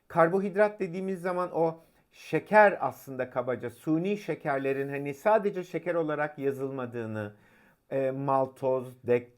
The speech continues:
dextroz, e, gibi, işte sakaroz gibi, e, farklı kelimelerle de tanımlanacağını aslında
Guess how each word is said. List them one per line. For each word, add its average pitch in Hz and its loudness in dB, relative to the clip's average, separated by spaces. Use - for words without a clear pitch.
dextroz, 123 -2
e, 123 -2
gibi, 123 -6
işte 120 -6
sakaroz 147 2
gibi, 127 -6
e, 117 -4
farklı 151 -2
kelimelerle 165 2
de 120 0
tanımlanacağını 147 -2
aslında 156 -4